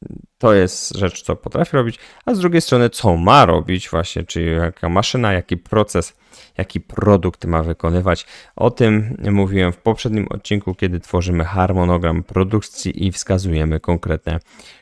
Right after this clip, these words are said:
e, procesy i produkty w danym, e, czasie. I teraz tak, jak stworzyć sobie taki kalendarz pracy? Jest to, mm, rzecz powiem, em, proste w, w założenia,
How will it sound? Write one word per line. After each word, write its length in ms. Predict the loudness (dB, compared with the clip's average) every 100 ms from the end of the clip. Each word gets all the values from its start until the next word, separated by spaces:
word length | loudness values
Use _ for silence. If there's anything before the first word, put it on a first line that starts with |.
| _
e, 240 | -2 0 0
procesy 540 | 2 2 2 0 0
i 40 | 0
produkty 480 | 0 -2 -2 -2
w 60 | -2
danym, 520 | 0 0 2 0 -2 -6 -4
e, 240 | -2 -2 -4 _ -2
czasie. 360 | 0 0 -4 -4 -18 -20 _ _ _ _ _ _ -4
I 80 | 2
teraz 220 | 2 4
tak, 300 | 2 2 -6 _ _ 0
jak 240 | 0 0
stworzyć 600 | -10 -4 2 4 2 0
sobie 200 | 2 2
taki 280 | 2 0 2
kalendarz 440 | 4 6 4 0
pracy? 640 | -2 2 2 2 0 2 2
Jest 320 | 0 -2 _
to, 440 | 2 2 2 0 -4
mm, 480 | -6 -6 -8 -8 -6
rzecz 220 | -8 -10
powiem, 640 | -8 -4 -2 0 -2 -2 -6 -6
em, 560 | -4 -2 -2 -4 -6 -8
proste 520 | 0 2 2 2 -2 -2
w, 240 | -10 _
w 420 | -8 -6 -4 -6 -2
założenia, 560 | -2 -2 -2 -2 -4